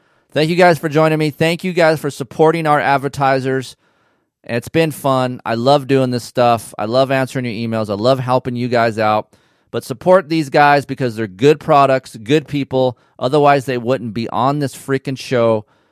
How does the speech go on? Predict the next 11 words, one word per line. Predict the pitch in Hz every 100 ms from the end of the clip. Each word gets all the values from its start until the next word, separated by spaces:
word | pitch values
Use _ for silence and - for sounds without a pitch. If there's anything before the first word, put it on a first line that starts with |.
| _ -
I | 107
don't | 104 139 143 -
take | 131 127 - -
money | 113 127 135 131 131 -
from | - 107
people | - 131 127 127 127 -
that | 98 113 110
don't | 117 117
have | 110 104
good | 98 107
shit. | - 101 82